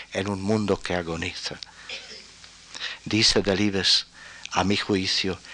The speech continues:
el primer paso para cambiar la actual tendencia del desarrollo y, en consecuencia,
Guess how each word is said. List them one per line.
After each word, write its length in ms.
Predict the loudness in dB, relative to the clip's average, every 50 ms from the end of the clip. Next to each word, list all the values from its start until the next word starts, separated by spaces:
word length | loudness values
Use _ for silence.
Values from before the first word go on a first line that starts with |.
| -16 -12 -8
el 160 | -6 -6 -4
primer 400 | -2 -2 0 2 4 4 2 2
paso 420 | 4 4 4 6 4 2 2 0 -2
para 260 | -2 -2 -2 -2 0
cambiar 580 | 0 0 0 2 2 4 4 4 2 2 -2 -8 -14 -14 -10 -4
la 180 | 0 2 2 2
actual 520 | 2 0 0 2 4 4 4 4 2 -2
tendencia 720 | -2 -2 -2 0 2 2 2 0 0 -2 -2 0 0 0
del 200 | 0 0 0 0
desarrollo 680 | 0 2 2 2 4 2 2 2 2 2 2 0 -4 -6 -10 -16 -18 -16 -14 -14 -14 -14 -14 -14 -16 -16 -16 -16 -16 -16 -18 -20 -20 -20 -20 -2 2
y, 300 | 4 4 4 4 2 -2 -6 -4
en 160 | -4 -2 -2 -2
consecuencia, 1040 | -2 0 2 4 4 4 2 2 2 4 4 4 2 -2 -4 -2 0 0 -2